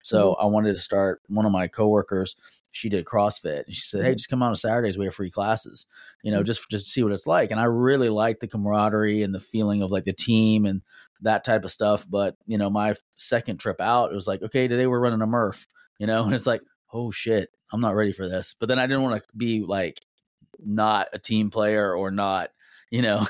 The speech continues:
Speaker 1: <laughs>
Speaker 2: Well, Murph
Speaker 1: do
Speaker 2: is
Speaker 1: it.
Speaker 2: not a
Speaker 1: So I try to
Speaker 2: beginner
Speaker 1: do my
Speaker 2: workout.
Speaker 1: best.
Speaker 2: So what
Speaker 1: Yeah.
Speaker 2: they should have done, a, a, a
Speaker 1: Yeah.
Speaker 2: good experienced coach would have scaled that down for you,
Speaker 1: Mm-hmm.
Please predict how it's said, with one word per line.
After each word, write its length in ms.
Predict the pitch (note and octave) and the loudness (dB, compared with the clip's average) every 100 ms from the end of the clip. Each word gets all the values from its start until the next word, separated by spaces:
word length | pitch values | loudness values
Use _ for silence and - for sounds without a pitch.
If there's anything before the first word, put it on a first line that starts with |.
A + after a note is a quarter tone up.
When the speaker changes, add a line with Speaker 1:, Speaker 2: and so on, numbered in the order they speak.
| - | -2
Speaker 1:
<laughs> 180 | B3 - | -4 2
Speaker 2:
Well, 300 | B3+ B3 A3+ | 6 6 4
Murph 360 | G#3+ C4 F#4 - | 0 0 0 2
Speaker 1:
do 140 | F4 | 4
Speaker 2:
is 40 | |
Speaker 1:
it. 40 | C#3+ | 4
Speaker 2:
not 220 | D#4 F3+ | 2 2
a 20 | |
Speaker 1:
So 100 | G3+ | 4
I 80 | F#3+ | 2
try 160 | F#3 G#3 | 4 2
to 60 | |
Speaker 2:
beginner 20 | F#3 | 4
Speaker 1:
do 100 | F3+ | 4
my 100 | B2 | 4
Speaker 2:
workout. 20 | |
Speaker 1:
best. 500 | C3+ C3 A2 - - _ _ | 4 4 4 -2 -12 _ _
Speaker 2:
So 180 | - | 0
what 160 | C#4 C#4+ | 4 4
Speaker 1:
Yeah. 140 | B3+ | 6
Speaker 2:
they 120 | C#4 C#4 | 4 2
should 200 | E4 F4 | -2 -2
have 160 | D#4 | 0
done, 340 | A3 A3 A3+ - | 2 2 0 0
a, 460 | A3 G#3+ G3+ A#2+ - - | 2 4 4 0 -4 -2
a, 180 | F#3 - | -2 -2
a 60 | F#3 | 0
Speaker 1:
Yeah. 200 | A3 A3 | 4 6
Speaker 2:
good 80 | B3+ | 4
experienced 840 | D#4 - - A#3+ D4+ E4+ D#4 - | -2 -12 -4 -2 -2 -4 -6 -10
coach 560 | - G#3 F#3+ - - - - - _ | 0 2 2 -2 -10 -14 -10 -12 _
would 260 | F#3 G#3 G#3+ | 2 4 4
have 500 | G#3+ - G3 E3+ D#3 | 0 -4 -4 -4 -6
scaled 500 | - - F#3+ G3+ A#3 | -16 -8 0 2 2
that 200 | C#4 C4 | 0 0
down 260 | A#3 F3+ E3+ | 0 -2 -4
for 140 | - | -8
you, 280 | E3 D#3+ D#3+ | -6 -4 0
Speaker 1:
Mm-hmm. 220 | B2 A#2+ | 2 2